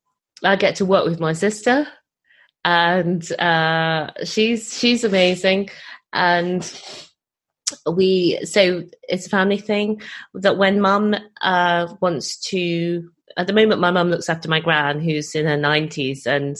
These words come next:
uh, they live in Birmingham, which is about, about two hours away. But when, when, and obviously my nan is keen to stay where she is. She's part of an active church community, et cetera.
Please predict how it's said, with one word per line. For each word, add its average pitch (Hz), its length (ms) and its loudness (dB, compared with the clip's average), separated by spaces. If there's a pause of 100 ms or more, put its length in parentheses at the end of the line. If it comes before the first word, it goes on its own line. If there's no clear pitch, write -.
uh, 143 180 0
they 156 220 2
live 143 220 0
in 143 120 -4
Birmingham, 139 540 0
which - 260 -10
is 151 240 -2
about, 147 320 -2
about 160 240 0
two - 160 -2
hours 139 320 0
away. 135 320 -6 (540)
But 165 220 2
when, 175 480 2
when, 165 480 0 (580)
and 175 120 0
obviously 170 240 -2
my 156 200 2
nan 147 580 0
is 135 140 -6
keen 151 320 -2
to - 120 -14
stay 139 200 0
where 135 140 0
she 139 200 -4
is. 139 120 -4
She's - 160 -12
part - 200 -2
of 143 60 -6
an 139 100 -4
active - 340 -6
church - 360 -2
community, 135 560 -6
et - 140 -8
cetera. - 440 -10